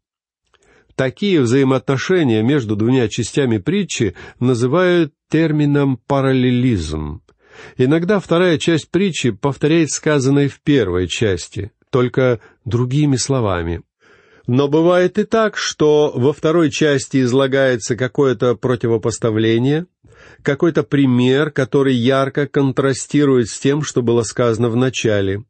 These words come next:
Третий вид притч — это когда вторая половина как бы развивает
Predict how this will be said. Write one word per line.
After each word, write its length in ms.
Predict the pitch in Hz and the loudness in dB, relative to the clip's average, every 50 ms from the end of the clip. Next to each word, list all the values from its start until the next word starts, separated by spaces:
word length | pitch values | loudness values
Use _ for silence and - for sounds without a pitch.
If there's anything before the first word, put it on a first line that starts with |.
| _ _ _ _ - - - - - - _ _ | _ _ _ _ -20 -20 -20 -20 -20 -20 _ _
Третий 460 | - 95 101 101 104 104 104 147 143 | -2 0 2 2 0 0 0 0 0
вид 260 | 143 175 185 175 _ | 0 0 -2 -2 _
притч — 460 | - 185 190 190 180 - - - - - - _ _ | 0 0 0 0 -2 -4 -8 -10 -12 -16 -20 _ _
это 560 | - 165 185 190 - - 180 180 175 175 175 - - - - - - - _ | 0 0 0 0 0 0 0 2 2 0 -2 -4 -10 -20 -20 -20 -20 -20 _
когда 400 | - 135 135 135 135 135 151 160 156 | -2 -2 -2 0 0 0 0 -2 -2
вторая 480 | - - 147 139 147 165 165 156 147 | -2 -2 0 0 2 0 0 0 -2
половина 800 | 135 - _ - 135 127 123 123 123 131 180 196 190 160 135 123 | -2 -4 _ -2 0 0 0 0 0 0 -2 0 0 0 0 -2
как 400 | 107 - - 170 180 185 170 165 | -4 -4 -4 -2 -2 -2 -2 -4
бы 300 | 160 151 170 170 170 160 - | -2 0 0 2 2 0 0
развивает 960 | 143 147 156 156 131 120 127 139 143 139 131 156 185 185 170 151 135 117 - | 0 0 0 0 -2 -2 -2 0 0 0 0 0 0 2 2 2 0 0 -4